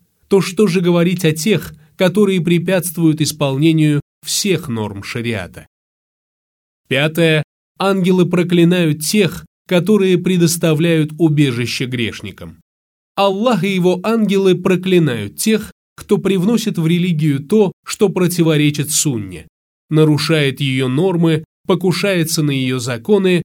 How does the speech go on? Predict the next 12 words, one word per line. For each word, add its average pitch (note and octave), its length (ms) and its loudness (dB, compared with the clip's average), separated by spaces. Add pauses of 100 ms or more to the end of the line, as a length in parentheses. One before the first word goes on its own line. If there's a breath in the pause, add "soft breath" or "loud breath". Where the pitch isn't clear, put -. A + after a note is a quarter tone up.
(260)
или G#3 280 2
укрывает E3 840 0
и C3+ 40 -6
защищает B2 800 -4
тех, G3+ 360 -2 (160)
кто F3 300 2
это B2 220 -4
делает. E2+ 580 -12 (840)
В C#3+ 120 -4
достоверном F#3+ 720 2
хадисе E3 500 0
сказано: F#2+ 640 -6